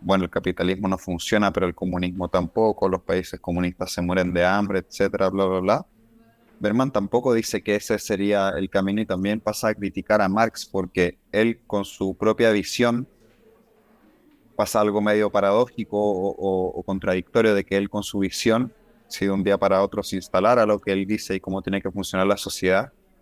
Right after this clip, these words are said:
también pasaría a ser un hom-, un hombre menos libre, un hombre con muchas restricciones. Ahora las restricciones que pondría Marx, ¿no? O sea, si ya todo el mundo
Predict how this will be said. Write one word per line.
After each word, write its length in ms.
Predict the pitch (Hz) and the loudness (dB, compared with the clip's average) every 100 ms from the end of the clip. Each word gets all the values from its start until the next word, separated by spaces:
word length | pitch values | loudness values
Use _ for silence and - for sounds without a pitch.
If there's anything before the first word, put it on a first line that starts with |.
| _ - | _ 0
también 320 | 98 104 147 | 2 2 0
pasaría 640 | 139 113 113 101 110 110 | 0 -2 0 2 2 2
a 180 | 113 87 | 0 -4
ser 300 | - 107 107 | -4 -2 -2
un 140 | - 101 | -4 -4
hom-, 300 | 104 107 104 _ _ _ - - - | -2 -2 -6 _ _ _ -20 -20 -6
un 140 | 101 | -2
hombre 260 | 104 110 107 | -2 0 0
menos 360 | 107 107 - | 0 -2 -2
libre, 360 | 104 120 117 110 | 0 2 2 0
un 160 | 104 104 | 0 -2
hombre 280 | 107 107 | -2 -4
con 120 | 104 98 | -4 -4
muchas 280 | 107 - 110 | -2 0 0
restricciones. 800 | 104 - 90 - 135 98 - - _ - | 0 -2 -8 0 2 2 -4 -14 _ -2
Ahora 320 | 92 98 104 | 2 4 4
las 160 | 101 95 | 2 0
restricciones 640 | 95 95 90 95 98 98 _ - | -6 -8 -4 -2 -2 -4 _ -2
que 140 | 98 | 0
pondría 560 | 90 - 95 90 95 87 | 0 -2 -2 2 2 2
Marx, 400 | 92 104 - - | 4 2 0 -8
¿no? 140 | 90 | -6
O 40 | 92 | -2
sea, 140 | 92 | -2
si 160 | - 87 | -4 -2
ya 160 | 92 | 0
todo 200 | 92 98 | 2 0
el 60 | 98 | 0
mundo 540 | 95 107 104 92 92 | 0 -2 -2 -2 -4